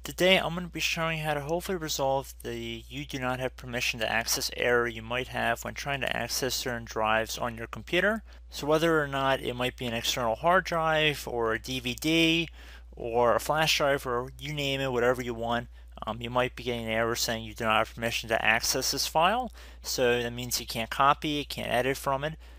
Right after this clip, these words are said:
which can be definitely annoying if you're trying to read and write a lot of data. So in this brief tutorial, I'll be showing how to hopefully resolve this issue.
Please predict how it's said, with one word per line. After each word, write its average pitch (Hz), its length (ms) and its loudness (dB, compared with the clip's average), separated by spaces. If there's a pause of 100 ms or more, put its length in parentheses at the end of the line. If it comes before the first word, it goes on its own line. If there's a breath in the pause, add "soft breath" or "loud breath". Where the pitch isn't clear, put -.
(160 soft breath)
which - 260 -2
can 135 100 -6
be 123 420 -2
definitely 127 420 2
annoying 117 380 -2
if 113 100 -10
you're 120 80 -10
trying 113 260 -2
to 110 80 0
read 117 240 -2
and 110 160 -6
write 113 180 2
a 113 80 0
lot 107 220 2
of 107 100 -8
data. 165 400 8 (380 loud breath)
So 143 380 2
in 147 80 -4
this 165 140 -2
brief 147 260 -4
tutorial, 135 440 4
I'll 120 120 6
be 120 100 -6
showing 123 300 -2
how 120 140 0
to 113 100 2
hopefully 151 360 0
resolve 117 460 4
this 113 220 -6
issue. 240 460 -2